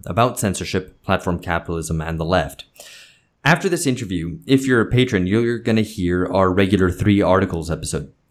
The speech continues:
This month, we're discussing the future of warfare and drones, the way covid has exposed the hollowed-out neoliberal state, and very pertinently, uh, big tech's attempt to curb conspiracy theories, and you'll see why that's pertinent in just a minute.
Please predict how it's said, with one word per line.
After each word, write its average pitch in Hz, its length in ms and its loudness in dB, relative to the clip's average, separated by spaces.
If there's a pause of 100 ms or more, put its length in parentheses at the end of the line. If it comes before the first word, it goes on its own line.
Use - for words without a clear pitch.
(340)
This 131 160 6
month, 123 180 4
we're 120 100 4
discussing 107 540 2
the 92 40 -2
future 101 360 0
of 85 100 -2
warfare 87 400 0
and 82 100 0
drones, 104 540 4
the 98 240 -2
way 113 180 6
covid 110 420 4
has 92 200 0
exposed 90 600 0
the 90 100 2
hollowed-out 85 500 2
neoliberal 87 560 0
state, 107 460 2 (320)
and 120 460 0
very 156 340 0
pertinently, 92 800 -4 (220)
uh, 90 200 0
big 127 260 -2
tech's 120 300 -2
attempt - 580 -4
to 98 80 -8
curb 82 420 -2
conspiracy - 580 0
theories, 78 320 -4
and 85 60 -4
you'll 85 100 -2
see 104 220 0
why 90 480 2
that's 80 260 -2
pertinent 78 480 -4
in 82 160 0
just 80 220 -6
a 85 40 -2
minute. 85 340 -2